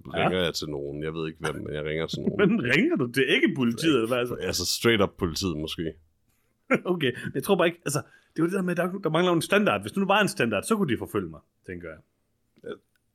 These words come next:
Speaker 2: altså, udover at jeg tror, politiet ville være rimelig ligeglade, så synes jeg, det ville være ganske fair at forfølge dig bare for at stå og befamle alle æggene i supermarkedet.
Speaker 1: Det er jo det, jeg men-, det er jo det, jeg taler om. Det, det er jo hele problemet.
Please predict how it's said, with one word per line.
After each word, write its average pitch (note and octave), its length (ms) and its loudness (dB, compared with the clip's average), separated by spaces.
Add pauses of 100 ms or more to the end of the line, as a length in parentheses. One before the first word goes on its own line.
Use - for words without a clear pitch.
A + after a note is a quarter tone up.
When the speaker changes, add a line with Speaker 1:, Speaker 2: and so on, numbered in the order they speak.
(140)
Speaker 2:
altså, F2+ 320 -2 (280)
udover C#3+ 240 8
at F#2 40 6
jeg F2 80 0
tror, F#2+ 120 -2
politiet D#2+ 300 -6
ville C#2+ 100 -14
være C#2+ 140 -8
rimelig D2+ 220 -8
ligeglade, D2 360 -12
så - 120 -10
synes F#2+ 180 -4
jeg, F#2+ 80 4
det E2+ 80 0
ville D2+ 160 -4
være D2 100 -4
ganske F#2 400 0
fair E2+ 160 2
at E2 80 0
forfølge E2+ 300 -4
dig D#2 120 -2
bare D#2+ 180 0
for F2 80 -2
at D#2+ 60 -4
stå F2+ 100 -2
og D#2+ 100 0
befamle D#2+ 480 -2
alle D#2+ 260 0
æggene D2+ 240 -4
i - 20 -6
supermarkedet. C#2+ 600 -10 (240)
Speaker 1:
Det D#3 60 2
er - 0 -
jo D#3 60 2
det, E3+ 80 6
jeg F3 80 4
men-, F3 160 -2
det C3+ 100 -10
er - 40 -2
jo C#3+ 40 -2
det, D3 80 0
jeg C#3 120 0
taler A2+ 300 0
om. F2 80 -12
Det, F2 140 -14
det - 80 -12
er G#2 40 -4
jo G#2 60 -2
hele C3 240 0
problemet. - 80 -16